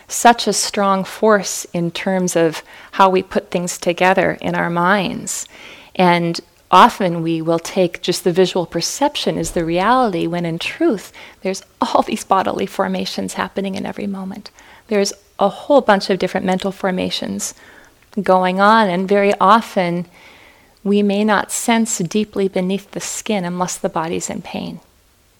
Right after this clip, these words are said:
Very often it's a training to sense more deeply what is the actual experience in my big toe, or in my earlobe, or in my wrist.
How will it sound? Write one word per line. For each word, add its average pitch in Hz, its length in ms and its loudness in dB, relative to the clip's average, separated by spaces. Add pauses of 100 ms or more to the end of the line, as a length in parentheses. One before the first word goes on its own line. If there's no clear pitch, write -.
(1120)
Very 185 160 0
often 185 540 4
it's - 280 -6
a 165 60 -2
training 185 760 -2 (460)
to 180 120 -2
sense - 540 -4
more 170 160 0
deeply 180 580 -2
what 175 460 2
is 185 140 -4
the - 140 -4
actual 180 640 -2 (300)
experience 185 840 -4
in 185 140 -2
my 180 160 -4
big 202 300 -4
toe, - 520 -2 (1000)
or 175 140 -2
in 180 160 -4
my 180 200 -4
earlobe, 185 580 -4 (840)
or 180 100 -8
in 185 180 -4
my 180 140 -4
wrist. - 720 -8